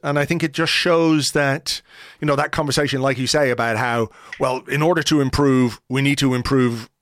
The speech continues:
on Granit Xhaka. I think it's still true. But because the level has risen, you can see how that might be really beneficial to a team, that if you get somebody in that, that, that fabled left eight position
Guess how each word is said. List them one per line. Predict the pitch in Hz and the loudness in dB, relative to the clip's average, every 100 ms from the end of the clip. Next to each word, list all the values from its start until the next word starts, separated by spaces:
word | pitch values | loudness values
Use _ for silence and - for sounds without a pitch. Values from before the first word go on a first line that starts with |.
| - | -4
on | 127 123 | -2 0
Granit | 127 117 117 | 0 0 -2
Xhaka. | 127 143 127 120 104 - - - _ _ _ _ - - - | -2 -2 -2 -2 -4 -8 -20 -20 _ _ _ _ -20 -16 -8
I | 160 | -4
think | 220 | -2
it's | 190 - | -2 -4
still | - 156 | 0 0
true. | 131 - 185 185 123 - _ _ _ _ _ _ _ _ | 0 -2 -2 -2 -6 -16 _ _ _ _ _ _ _ _
But | 165 139 _ _ | -4 -4 _ _
because | 156 - 180 139 | -8 -2 -2 0
the | 151 | -2
level | 147 175 151 | 0 0 0
has | 131 123 | 0 0
risen, | 135 185 147 135 123 127 139 | 0 0 0 0 -2 -6 -8
you | 131 139 | -6 -2
can | 147 | -2
see | 143 175 | -2 -2
how | 151 147 | 0 0
that | 143 165 | 0 0
might | 147 143 | -2 0
be | 139 | 2
really | 143 208 165 | 2 2 0
beneficial | 127 117 - 123 120 | -2 -2 -2 -4 -4
to | 117 127 | -4 -2
a | 107 | -2
team, | - 120 113 | -2 -2 -2
that | 110 | -2
if | 131 - | -2 -2
you | |
get | 143 139 | -4 -2
somebody | - 135 127 123 | -2 0 0 0
in | 120 | 0
that, | 117 117 - | 0 -2 -2
that, | 113 110 123 | -4 -4 -2
that | 117 - | -4 -2
fabled | - 135 123 120 117 | -2 0 0 0 -2
left | 107 123 131 - | -2 -2 -2 -2
eight | 131 139 - | -2 -2 -2
position | 123 135 - 120 | 0 0 0 -2